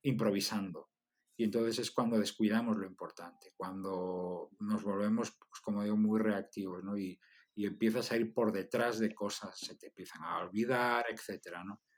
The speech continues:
Entonces, son, son detalles que vas adquiriendo. Hay algo que yo creo muy importante también para,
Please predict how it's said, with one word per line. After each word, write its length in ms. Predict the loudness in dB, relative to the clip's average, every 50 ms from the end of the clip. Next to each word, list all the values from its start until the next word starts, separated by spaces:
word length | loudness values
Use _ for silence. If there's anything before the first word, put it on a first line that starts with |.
| _ _ _ _
Entonces, 400 | -4 -4 -4 -2 -4 -8 -10 _ _ -12
son, 520 | -10 -2 2 4 4 4 4 2 -4 -6 -8
son 280 | -6 -4 -4 -2 0
detalles 760 | 2 0 2 2 2 4 4 4 4 2 0 0 -2 -4 -10 _ _ _ _ _ _ _
que 100 | -6 -6
vas 200 | -4 -4 -4 -4
adquiriendo. 680 | -6 -4 -2 0 2 4 4 4 4 0 -4 -6 -6 -6 -4
Hay 100 | 0 2
algo 140 | 4 4 6
que 60 | 6
yo 60 | 6 6
creo 140 | 6 6 6
muy 180 | 4 4 2
importante 560 | 2 0 0 -2 -2 0 2 2 2 2 2 0
también 360 | -2 -2 -2 0 -2 -2 -2
para, 260 | -4 -6 -10 -8 -8